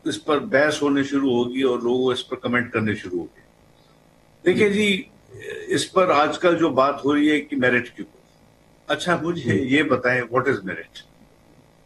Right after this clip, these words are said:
Speaker 1: What does merit mean when you are picking an army chief? और ये कौन फैसला करेगा, मेरिट कौन करेगा? ये, is it going to be पीटीआई? Is it going to be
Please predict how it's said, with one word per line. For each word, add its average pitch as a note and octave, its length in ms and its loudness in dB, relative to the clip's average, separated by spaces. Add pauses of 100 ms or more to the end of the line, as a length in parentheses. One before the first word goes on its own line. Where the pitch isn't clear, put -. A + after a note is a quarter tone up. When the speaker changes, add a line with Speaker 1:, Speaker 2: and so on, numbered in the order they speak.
(300)
Speaker 1:
What F#3+ 120 4 (480)
does D3 100 4 (300)
merit B2 400 0
mean B2 320 2 (960)
when D3 120 2
you D#3+ 100 4
are - 100 0
picking D#3+ 300 2
an B2+ 200 4
army B2+ 160 2
chief? A2 380 -10
और D#3 140 2
ये F#3 120 4
कौन F#3+ 240 0
फैसला D3+ 340 0
करेगा, B2+ 380 0
मेरिट A2+ 300 -2
कौन C3 280 0
करेगा? F2+ 320 -4
ये, - 520 -10
is C3 60 0
it C3+ 140 0
going C#3 140 2
to C3+ 80 -6
be C#3 100 0 (100)
पीटीआई? D3 480 0
Is D3+ 160 -4
it A#2+ 120 2
going A#2+ 160 -6
to B2+ 60 -2
be A#2+ 100 0